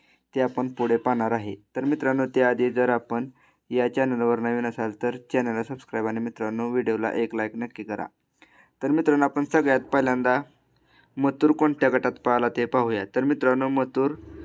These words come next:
या युवा हिंद केसरी मैदानात सातव्या गटात पळाला आणि मित्रांनो,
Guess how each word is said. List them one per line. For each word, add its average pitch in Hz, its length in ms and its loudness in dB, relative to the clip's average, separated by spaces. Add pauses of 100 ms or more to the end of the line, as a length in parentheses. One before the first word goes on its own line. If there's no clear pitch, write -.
(380)
या 131 140 4
युवा 127 260 6
हिंद 131 220 0
केसरी 127 320 -2
मैदानात 123 420 0 (500)
सातव्या 120 320 0
गटात 117 240 0 (140)
पळाला 113 240 2
आणि 120 280 -2
मित्रांनो, 135 520 0